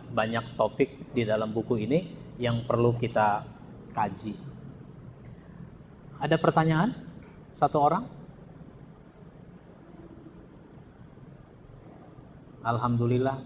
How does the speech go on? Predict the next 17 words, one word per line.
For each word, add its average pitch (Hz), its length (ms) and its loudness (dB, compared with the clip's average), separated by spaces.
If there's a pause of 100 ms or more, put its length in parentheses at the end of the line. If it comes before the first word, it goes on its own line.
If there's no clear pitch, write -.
(440)
pinter-pinter. 120 640 -2 (1600)
Sehingga 107 480 -2
tidak 101 320 -2
ada 107 80 -2
yang 104 240 0
bertanya. 101 560 2 (1600)
Kita 123 240 6
cukupkan 147 480 6
sampai 123 240 6
di 123 80 4
sini. 123 300 4 (920)
Nanti 110 240 -4
kita 117 160 -2
sambung 110 560 2
pada 104 240 -4
pertemuan 104 800 -4 (240)
berikutnya. 104 560 -6